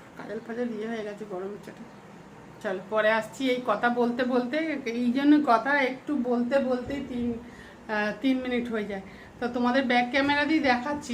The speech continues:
যে, কি হলো রে, ব্যাক ক্যামেরা দিয়ে দেখাচ্ছি যে গাছটা কত বড় হয়েছে। সত্যি খুব ভালো লাগছে। এখানে ব-, আমার না খুব মনে ইচ্ছা ছিল যে আমি একটা চাল কুমড়ো গাছ বসাবো। এখানে কি, এখানে আমি দেখেছি চাল কুমড়ো, লাউ, কুমড়ো,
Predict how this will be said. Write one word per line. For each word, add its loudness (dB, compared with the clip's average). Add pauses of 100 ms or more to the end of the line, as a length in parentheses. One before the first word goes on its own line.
(140)
যে, 0 (720)
কি 6
হলো 8
রে, 0 (1160)
ব্যাক 2
ক্যামেরা 2
দিয়ে 0 (100)
দেখাচ্ছি 0 (120)
যে -6 (120)
গাছটা 0 (100)
কত -2 (100)
বড় -2 (100)
হয়েছে। -6 (100)
সত্যি -6 (100)
খুব -4 (100)
ভালো -4
লাগছে। -8 (580)
এখানে -2 (100)
ব-, 0
আমার 2
না 4 (180)
খুব 6 (180)
মনে 4
ইচ্ছা -4 (100)
ছিল -4 (540)
যে 0
আমি 4
একটা 0 (100)
চাল 2 (120)
কুমড়ো 4
গাছ 2
বসাবো। -2
এখানে 0
কি, -2
এখানে -2
আমি 4 (100)
দেখেছি -2 (120)
চাল 0 (100)
কুমড়ো, 4 (200)
লাউ, 2 (580)
কুমড়ো, 8